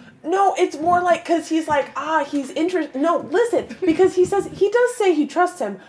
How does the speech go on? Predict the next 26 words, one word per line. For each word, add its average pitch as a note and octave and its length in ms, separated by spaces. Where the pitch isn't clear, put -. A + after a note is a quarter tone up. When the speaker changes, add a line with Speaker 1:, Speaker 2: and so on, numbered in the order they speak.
Speaker 1:
but E4 120
it's - 180
not F#4+ 180
like, C#4+ 280
"Take - 240
care C#4+ 140
of C#4 60
my A#3 100
girl C4+ 220
for G#3 160
me." F#3+ 120
It's G#3 120
not D4 200
that - 180
situation, B3 380
Speaker 2:
Okay. F#3 80
Speaker 1:
'cause A#3+ 160
he A#3 100
knows C4 280
that - 120
Mark G#3 240
is G3 120
interested G#3 340
in F#3 80
her - 140
too. - 260